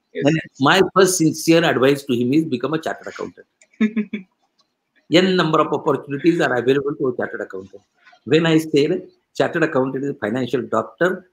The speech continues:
Speaker 2: and I have gone up to chartered accountant is business solution provider, becoming a chartered accountant give you the minimum professional qualification. What I have to do further depends upon your inputs and your solidarity.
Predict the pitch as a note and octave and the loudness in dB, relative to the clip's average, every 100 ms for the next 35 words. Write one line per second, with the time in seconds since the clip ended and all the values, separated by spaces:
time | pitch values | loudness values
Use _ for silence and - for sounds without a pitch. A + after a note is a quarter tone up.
0 | - B2 C3+ B2+ C#3+ D#3 D3+ C#3 - C3 | -4 0 0 2 2 2 -2 -4 -4 -2
1 | C3+ B2+ B2 B2 A#2+ A2 A2+ C#3 C3 - | -2 -2 -2 -2 -6 -6 -4 -2 -4 -4
2 | A2+ A2+ A2+ G#2+ A2 A#2+ B2+ G3 - _ | -6 -4 -8 -6 -4 -2 0 0 -2 _
3 | _ - - _ - - - A#2+ F3+ F3+ | _ -20 -20 _ -16 -14 -6 0 2 4
4 | C4 D4+ D#4 A3 - G3 F#3+ E3+ - C#3 | 6 8 8 4 2 0 2 0 2 2
5 | C3+ B2+ E3+ F3+ F#3 B2+ C3+ C#3+ D3+ F3+ | 0 -2 -2 -4 -6 -2 0 0 0 0
6 | G#3+ A#3 G#3+ A#2+ C#3 D#3+ F3 G#3+ A#3 - | 2 2 2 0 2 2 2 0 -2 -2
7 | B2+ C#3+ - F3 G#3+ G#3+ D3+ D3 - A#2 | 0 -2 -2 -2 -2 0 0 0 -4 -6
8 | A#2+ A2+ D3 B2 - _ _ A2+ D#3+ A#3+ | -6 -4 -4 -6 -10 _ _ 0 2 2
9 | - F#3 G3+ G#3 E3+ A#3 - - A3 A3+ | 2 2 4 4 2 0 -2 2 4 4
10 | - - _ - C3 D#3+ A3 G#3+ E3+ E3 | 2 -4 _ -2 0 4 4 2 0 0
11 | G3+ G3 D#3+ C#3 D3 A#3+ C#4+ C4 B3+ B3+ | -2 -2 -4 2 6 6 6 2 0 -2
12 | C#4+ - G3+ D#3+ A3 A3 D#3+ D3 C#3 B2+ | -6 -4 -2 2 0 0 -4 -2 -2 -4
13 | A#2 | -8